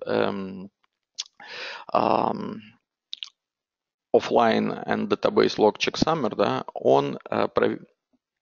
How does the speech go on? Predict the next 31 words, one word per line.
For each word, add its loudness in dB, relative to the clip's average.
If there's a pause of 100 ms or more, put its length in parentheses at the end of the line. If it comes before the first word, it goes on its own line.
(1200)
симулирует 4
дополнительную 2
нагрузку 2
за 2
счёт 0
дополнительных 0
копий. 0 (340)
То 4
есть, 0
э, -4
в 4
Jetstress 2
можно 0
указать, 2
что 2
у 6
вас 4
база 4
данных -2
имеет -4
там -6
несколько -6
копий, 2
и -2
за -6
счёт -6
этого 0
будет -4
нагрузка -8
дополнительная -6
создаваться. -8